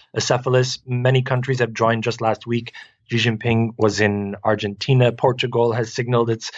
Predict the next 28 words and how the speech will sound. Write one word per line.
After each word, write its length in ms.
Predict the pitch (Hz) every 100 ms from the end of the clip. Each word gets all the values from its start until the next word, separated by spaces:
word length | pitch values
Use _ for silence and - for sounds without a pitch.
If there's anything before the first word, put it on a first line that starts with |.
| - - -
its 260 | 131 127
enthusiasm. 840 | - 131 131 131 127 131 123 131 131 - -
So 160 | - 156
there 220 | 147 147
are 140 | 143 -
far 340 | - 143 147
more 200 | 165 147
countries 340 | 135 127 127 117
involved 500 | 117 110 117 123 123
than 340 | 110 110 110 - _
there 180 | 120 113
are 140 | 110
countries 460 | - 113 - 117 104
that 140 | 104
have, 220 | 113 101 - - - -
uh, 220 | 113 110 110
fallen 360 | - 127 123
into 160 | 117 110
some 200 | - 110
sort 200 | - 113
of 120 | 98
debt 220 | 98 110
trap. 260 | - 104 98
I 60 | 113
mean, 120 | 113
I 80 | 110
think 220 | 131 127
that, 240 | 127 120